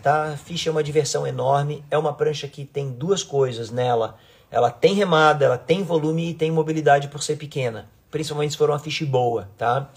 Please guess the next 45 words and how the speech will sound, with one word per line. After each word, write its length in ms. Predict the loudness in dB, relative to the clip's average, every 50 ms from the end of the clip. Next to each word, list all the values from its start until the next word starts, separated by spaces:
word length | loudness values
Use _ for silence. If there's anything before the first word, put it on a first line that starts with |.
| -20 -20 -20 -16 -6 -2
A 100 | -2 0
Flyer 300 | 4 6 6 6 6 2
Fish 260 | -2 -2 -4 0 2
da, 80 | 2 2 0 0 -8 0
da 100 | 0 2
Powerlight 560 | 2 4 4 4 6 6 6 4 4 2 -4
é 100 | -2 0
alucinante. 840 | 0 0 0 -2 -6 -6 -8 -8 -8 -8 -10 -12 -14 -18 -20 -20 _ _ _ -20 -20 _
A 140 | -10 -10 -8
Fish 300 | -6 -2 -2 0 0 0
Performance 560 | 2 0 0 2 4 4 4 4 4 2 2
da 80 | 2 2
Powerlight 680 | 4 6 4 4 6 4 4 4 4 2 2 -2 -4 0
é 100 | 2 2
uma 160 | 2 2 -2 -6
Fish 540 | -8 -8 -6 -4 -2 -2 -2 -4 -6 -8 -14 _ _ _ _ _ _ _ _
Performance, 840 | 0 0 0 0 0 -2 -2 -2 -2 -4 -10 -14 -14 -14 -18 -20 -20 _ _ _ _ _ _ _ _
tá? 260 | -4 -2 0 0 -2
Então 240 | -2 -2 -4 -6 -6
pode 380 | -4 2 4 6 6 6 4 2
chamar 320 | 0 0 0 2 0 0
pra 100 | 0 -2
fazer 300 | -4 -4 -4 -4 -4 -10
fish, 500 | -12 -12 -12 -10 -8 -8 -8 -8 -10 -12 _ _ _ _ _ _ _ -4
que 100 | -2 -2
a 60 | -2
gente 240 | -2 -6 -8 -8 -10
faz 500 | -8 0 2 2 2 2 0 -2 -4 -6
fish. 540 | -6 -8 -10 -10 -8 -8 -8 -8 -10 -14 _ _ -20 -20 -18 _ -2
Tô 100 | 2 4
tentando 300 | 4 6 6 6 6 6
agora 180 | 6 6 6
responder 340 | 4 2 0 2 4 4 4
algumas 240 | 4 4 2 -2 -2
perguntas. 540 | 2 2 2 4 4 4 2 4 2 2 0
A 60 | 0
gente 200 | -2 -2 -2 2
tá 140 | 4 2 4
partindo 380 | 4 0 -2 -2 -4 -6 -6
pros 240 | -4 -2 -2 -2 -2
últimos 360 | -2 -4 -4 -4 -4 -4 -4
cinco 220 | -4 -4 -6 -4 -4
minutos 320 | -4 -2 -2 -4 -4 -4 0
dessa 300 | 0 0 0 2 0 0
live. 480 | 2 2 4 4 4 2 2 -4 -6